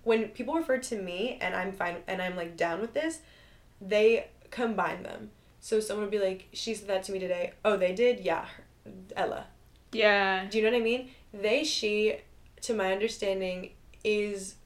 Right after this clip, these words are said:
Speaker 1: they, them is awesome. Use they, them all the time, and she, her is still a lingering part of their identity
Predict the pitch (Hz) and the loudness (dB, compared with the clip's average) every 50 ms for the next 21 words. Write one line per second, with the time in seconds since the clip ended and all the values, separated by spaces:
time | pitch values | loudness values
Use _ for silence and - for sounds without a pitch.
0 | - - - - - - - - - 196 190 196 196 202 202 226 214 208 202 185 | -20 -20 -20 -20 -20 -20 -20 -20 -16 -2 2 4 4 4 4 2 0 0 0 0
1 | 185 175 165 - - - - - - - - - - - - 202 185 196 214 208 | 0 0 0 -2 -4 -8 -10 -10 -10 -12 -14 -18 -20 -18 -14 -10 -6 -6 -4 -2
2 | 208 220 220 202 202 190 190 - 175 180 180 185 185 185 - 180 180 180 185 196 | 2 2 2 2 2 0 -2 -2 -4 -4 -4 -4 -6 -6 -6 -6 -6 -6 -6 -6
3 | 226 - - 190 185 185 185 185 185 185 - - - - - - - - - - | -8 -8 -10 -8 -8 -8 -8 -8 -10 -12 -14 -18 -20 -20 -20 -20 -20 -20 -20 -20
4 | - - - - - - - - - - - - - - - - 226 214 220 220 | -20 -20 -20 -20 -20 -20 -20 -20 -20 -20 -16 -12 -10 -8 -6 -4 -2 0 -2 -2
5 | 190 190 196 185 190 196 196 - - 208 202 196 - - - - - - 196 185 | 0 2 4 6 6 6 4 2 0 0 -2 -2 -4 -6 -10 -6 -2 2 2 4
6 | 185 185 - 190 190 185 175 175 180 170 170 170 170 170 170 - 175 170 170 180 | 4 4 2 0 -2 -2 -4 -6 -6 -6 -6 -6 -6 -8 -8 -4 -4 -2 -2 -2
7 | 180 180 180 175 170 170 170 165 165 165 165 - 165 180 170 170 180 185 | -2 -2 -2 -2 -2 -2 -2 -4 -4 -6 -8 -10 -12 -12 -10 -10 -12 -14